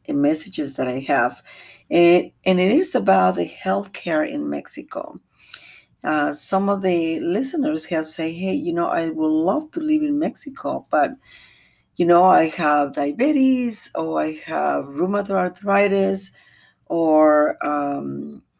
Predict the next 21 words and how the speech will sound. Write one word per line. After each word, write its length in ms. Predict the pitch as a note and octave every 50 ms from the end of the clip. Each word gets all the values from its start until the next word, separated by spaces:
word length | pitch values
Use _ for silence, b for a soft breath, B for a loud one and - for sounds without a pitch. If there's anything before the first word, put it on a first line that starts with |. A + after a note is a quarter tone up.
| _ _ _ - - - _ _ _ _ -
uh, 540 | - - D3+ D3+ - - - D2+ D#2+ - - - -
um, 320 | - - D3 - - - -
you 120 | - -
know, 140 | F#2+ - D3+
I 100 | D#3+ F#3+
have, 360 | F#3 F#3 E3+ F3 - - - - -
um, 480 | - - D#3+ D3+ - - - - - _ b b b b b b b b b b
I 120 | - E3+
have 200 | F3+ F3+ E3 E3
some, 320 | D3+ - - D#3+ D3+ D3 C#3+
uh, 360 | D3+ D3 D3 C#3+ - - -
healthcare 500 | - - F4 A4+ B4+ - - G#4+ - -
issues, 540 | D#4+ D#4 D4 D4 - - - - - - -
and, 380 | - - - - - D#3 -
and 160 | - D3+ D#3+ E3+
I'm 140 | F3+ F#3+
not 220 | G3 G#3 - - F#3+
sure 400 | - - - G3+ G3 F#3+ F3+ F3+
if 200 | E3+ F3 - -
I 60 | E3+
really 560 | E3 D3+ D#3+ E3 D#3+ E3 D#3+ D#3+ - D#4 -